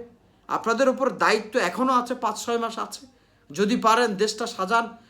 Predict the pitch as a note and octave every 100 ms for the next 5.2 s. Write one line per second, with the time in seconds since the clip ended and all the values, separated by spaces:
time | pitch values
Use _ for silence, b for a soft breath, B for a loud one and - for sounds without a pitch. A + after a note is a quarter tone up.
0 | b - F3 G3+ G#3+ G#3 - C#4+ - C#4+
1 | C4 A#3 G#3 F#3+ F#3 G#3 G#3 E3+ - -
2 | _ _ - G3+ B3 A3+ G#3 G#3+ G#3+ G3
3 | G3 G3 E3+ - - G3 G#3+ A3 G3+ F3
4 | F3+ F#3 G3 E3 F3 - C4+ A3 G3 F#3+
5 | B2+ -